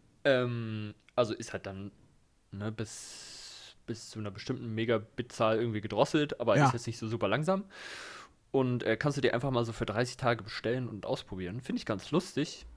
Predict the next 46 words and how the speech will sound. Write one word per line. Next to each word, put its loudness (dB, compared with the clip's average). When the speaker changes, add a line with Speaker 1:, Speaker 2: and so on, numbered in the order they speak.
Speaker 1:
Und, -2
ähm, 2
da 4
ich -2
hier 2
eh 0
Kack-Internet -2
hab, -4
wegen -2
Hotel-W -2
lan, -2
hab -2
ich -4
das -10
jetzt -12
gemacht -10
und -6
benutze -2
dann -2
einfach -2
mein -2
iPad -4
als -12
Hotspot. -4
Ähm, 6
Speaker 2:
Das 6
finde 12
ich 2
auch 2
eine 10
coole 8
Idee, 8
weil 12
du 12
dann 12
halt 8
testen 8
kannst, 10
wie 10
gut 10
und 12
wie 10
stabil 10
ist 2
das, 4
äh, 4